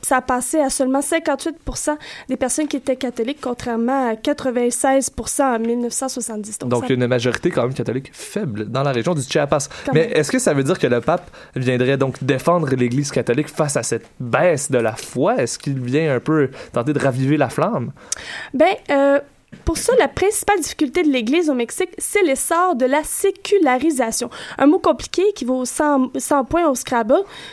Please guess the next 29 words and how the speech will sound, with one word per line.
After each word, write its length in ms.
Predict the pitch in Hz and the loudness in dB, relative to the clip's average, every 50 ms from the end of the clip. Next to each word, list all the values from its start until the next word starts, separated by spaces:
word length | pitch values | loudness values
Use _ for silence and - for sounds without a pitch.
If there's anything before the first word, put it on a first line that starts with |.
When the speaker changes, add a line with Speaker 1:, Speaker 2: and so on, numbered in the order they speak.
| - - _ _ | -20 -20 _ _
Speaker 1:
Pour 200 | 403 440 453 349 | 6 6 6 6
vous 140 | 277 370 392 | 6 4 4
demander, 580 | 277 359 370 330 294 254 254 233 214 302 359 415 415 - - - - - - _ _ _ _ _ _ _ | 6 6 8 8 8 6 6 4 4 4 4 4 2 -2 -12 -20 -20 -20 -20 _ _ _ _ _ _ _
selon 400 | - - - 440 466 370 277 247 | -2 4 6 6 6 6 6 4
vous, 200 | 208 208 226 - - _ _ _ - | 2 -2 -8 -10 -14 _ _ _ -2
la 200 | 262 269 339 415 | 0 2 2 2
sécularisation, 960 | 440 - - 311 - - 403 403 311 254 262 330 359 247 247 226 220 - 240 - - - | 2 2 -2 -2 0 2 4 4 4 4 4 4 2 2 2 -2 -2 -4 -6 -4 0 0
est-ce 120 | 415 - - | 0 2 0
que 80 | 285 | 0
c'est 180 | 269 - 254 - - | 0 0 -2 2 2
A, 180 | 247 214 - - - | 2 2 0 -2 0
la 140 | 254 247 | 0 0
perte 260 | 240 - - 403 381 262 | 0 2 0 0 2 2
de 100 | 277 269 | 2 2
confiance 580 | - 349 330 294 - - 349 - - - - - | 2 0 0 0 0 2 2 2 2 0 -2 -2
envers 360 | 254 254 220 262 277 277 269 | -2 0 4 4 4 4 4
l'Église 440 | 262 311 277 240 294 311 294 - - | 2 2 2 2 2 0 0 -2 0
catholique, 680 | - 370 359 - 254 220 233 349 440 - - - - - _ _ _ _ _ _ | 0 0 2 2 2 2 2 0 -2 -4 -12 -20 -20 -20 _ _ _ _ _ _
B, 120 | 233 226 330 302 247 - - - - - - _ | 0 2 2 2 2 -2 -8 -18 -20 -20 0 _
passage 440 | - - - - - 370 392 330 233 | 4 4 4 4 4 4 4 4 2
de 80 | 254 | 0
certaines 440 | 262 - - 359 339 - 381 370 311 | 0 0 0 -2 0 2 2 4 4
valeurs 380 | 240 254 247 254 269 294 330 320 | 4 4 4 4 4 4 4 2
du 140 | 226 214 214 | 0 -2 0
domaine 360 | 233 262 262 285 302 311 294 | 2 4 4 4 4 2 2
du 60 | 233 | 0
sacré 400 | - - 285 277 277 - 339 339 | 0 -2 -2 -2 -2 -4 -4 -4
dans 140 | 254 240 220 | -2 -2 -4
le 120 | 226 226 | -4 -6